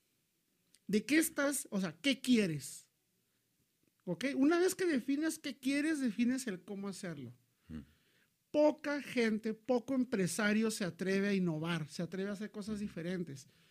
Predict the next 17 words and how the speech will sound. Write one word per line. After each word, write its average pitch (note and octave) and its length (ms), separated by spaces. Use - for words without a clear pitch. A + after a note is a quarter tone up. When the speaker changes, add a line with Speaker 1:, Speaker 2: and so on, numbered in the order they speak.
Speaker 1:
Los A#3+ 300
errores D#4 420
que D#4+ 100
hayas D#4 240
visto C#4+ 280
ahorita C4 440
con G3+ 160
un A3+ 140
equipo A#3+ 440
como F3+ 300
Indios, B3 440
te A#3 100
aseguro B3+ 600
que G#3 100
fueron A#3 300
pasados G3+ 560
también. E3 440